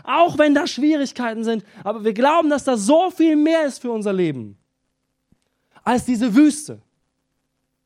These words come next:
Und es musste Gott dem Volk zeigen. Erstens, „Ihr braucht mich.“ Das habe ich euch jetzt vierzig Jahre lang gezeigt, sagte er ihnen, „weil ihr wart in der Wüste.“ Okay? „Und ihr habt überlebt.“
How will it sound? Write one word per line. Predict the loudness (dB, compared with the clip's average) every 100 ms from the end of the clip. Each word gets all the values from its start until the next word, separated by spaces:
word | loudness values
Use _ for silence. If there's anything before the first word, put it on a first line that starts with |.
| _
Und | -4
es | -4 -2
musste | -4 -6 -10
Gott | -8 -10 -12
dem | -18
Volk | -16 -18 -18
zeigen. | -20 -20 -20 -20 _ _ _ _ _ _ _ -10
Erstens, | -8 -8 -12 -20 -20 _ _ _ _ _ _ _ _ _ _
„Ihr | -10 -8
braucht | -8 -10 -12 -20
mich.“ | -20 -20 _ _ _ _ _ _ -20 _ _ _ _ _ _ _ _ _ _
Das | -16
habe | -14
ich | -14
euch | -14
jetzt | -16 -12
vierzig | -10 -8 -10 -10
Jahre | -10 -8
lang | -8 -10
gezeigt, | -16 -18 -18 -18
sagte | -20 -20 -20
er | -20
ihnen, | -20 -20 _ _ _ _ _ _ -10
„weil | -6
ihr | -6
wart | -6
in | -10
der | -14 -12
Wüste.“ | -12 -14 -18 -20 _ _ _ _ _ -16
Okay? | -12 -14 -16 _ _ _ _ _ _ _ -12
„Und | -8
ihr |
habt | -8 -8
überlebt.“ | -12 -10 -12 -14 -20